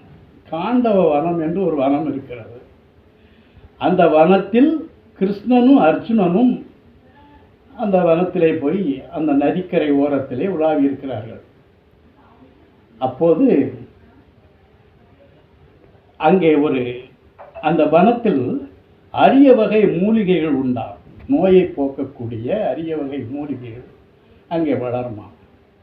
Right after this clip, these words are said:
அங்கே ஒரு முனிவர், அவருடைய பெயர் என்னவென்றால்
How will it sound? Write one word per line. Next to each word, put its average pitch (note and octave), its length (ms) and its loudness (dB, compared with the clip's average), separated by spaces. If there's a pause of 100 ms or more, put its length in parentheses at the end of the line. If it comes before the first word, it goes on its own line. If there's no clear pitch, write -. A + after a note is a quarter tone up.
(1300)
அங்கே E3 640 2 (1160)
ஒரு F#3 160 2
முனிவர், G3+ 640 4 (1400)
அவருடைய E3 420 2
பெயர் G3 320 2
என்னவென்றால் D#3 840 2